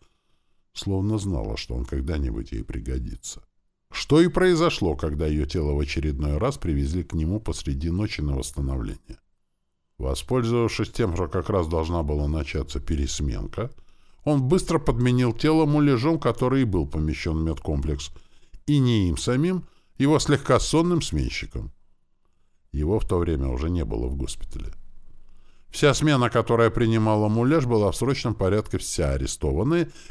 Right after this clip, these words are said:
и припровождена в С Б корпорации, откуда уже никто из них не вышел. А его пока не трогали, ведь его там просто не было.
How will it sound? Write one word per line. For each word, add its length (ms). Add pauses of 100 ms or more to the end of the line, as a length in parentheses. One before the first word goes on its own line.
и 100
припровождена 920
в 120
С 60
Б 140
корпорации, 840 (600)
откуда 420
уже 220
никто 380
из 180
них 200
не 100
вышел. 420 (1000)
А 140
его 300
пока 320
не 160
трогали, 540 (200)
ведь 220
его 160
там 180
просто 300
не 200
было. 300